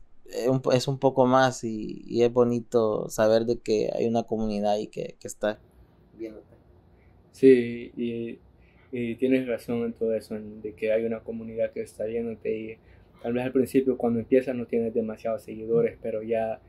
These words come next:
Speaker 2: la gente se empieza a interesar en esto y cuando le empieza a gustar lo que estás haciendo, eh, es bonito ver cómo a ellos les gusta todo esto. Y eso es algo que siempre me ha gustado, te digo que de las personas que he grabado siempre he tenido un conocido, una persona que me dice, "Hey, me gustó el podcast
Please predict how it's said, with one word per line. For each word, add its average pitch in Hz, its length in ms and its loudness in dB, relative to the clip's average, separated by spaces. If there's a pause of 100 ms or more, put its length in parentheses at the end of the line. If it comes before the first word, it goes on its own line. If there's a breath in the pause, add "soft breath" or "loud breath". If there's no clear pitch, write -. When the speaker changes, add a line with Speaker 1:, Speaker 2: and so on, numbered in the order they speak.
(400 soft breath)
Speaker 2:
la 113 120 -6
gente 131 320 2
se - 120 -10
empieza 113 340 -2
a 110 40 -6
interesar 110 500 -4
en 107 160 -8
esto 107 320 -10
y 110 80 -8
cuando 110 240 -12
le 107 80 -12
empieza 113 300 -4
a 117 40 2
gustar 110 640 -4 (340 soft breath)
lo 117 120 -2
que 110 100 -12
estás 131 320 2
haciendo, 113 460 -2
eh, - 120 -6
es 127 200 0
bonito 123 400 0
ver 117 140 2
cómo 117 260 -4
a 113 60 -4
ellos 117 160 -8
les 110 180 -12
gusta 127 420 -6
todo 110 300 0
esto. - 260 -6 (840 soft breath)
Y 120 140 4
eso 120 160 4
es 127 60 2
algo 131 200 6
que 117 160 -2
siempre - 380 2
me 127 80 2
ha 123 40 4
gustado, 120 420 4
te 117 80 -8
digo 117 200 -6
que 120 120 0
de 113 180 0
las 110 120 -10
personas 120 440 -6
que 110 340 -4 (400 soft breath)
he 120 120 -2
grabado 120 440 6
siempre 120 280 -2
he 117 40 -2
tenido 120 300 -2
un 120 60 -6
conocido, 120 760 -4
una 117 200 -8
persona 117 420 -8
que 113 120 -8
me 113 60 -10
dice, 107 220 -18
"Hey, 127 200 -2
me 113 140 -4
gustó 110 340 -4
el 117 100 2
podcast - 360 -4